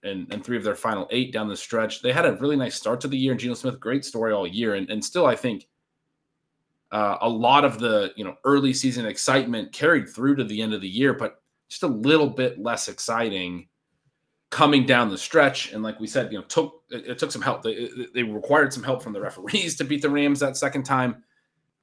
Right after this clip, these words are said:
They required the Lions to win in Green Bay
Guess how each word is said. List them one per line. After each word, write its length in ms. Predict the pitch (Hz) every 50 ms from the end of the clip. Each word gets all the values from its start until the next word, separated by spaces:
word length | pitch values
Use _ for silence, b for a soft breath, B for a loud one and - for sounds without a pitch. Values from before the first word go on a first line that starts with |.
| -
They 140 | 120 143 135
required 800 | 131 120 - - 143 143 135 139 135 131 123 120 113 117 - 113
the 100 | 110 110
Lions 840 | 104 110 123 127 131 123 120 113 110 104 104 101 104 - - - _ _ _ _ _ -
to 100 | - 120
win 300 | 101 104 139 143 135 131
in 200 | 131 131 131 123
Green 360 | 110 113 120 117 117 107 95
Bay 600 | 123 123 123 117 101 95 95 95 101 120 131 131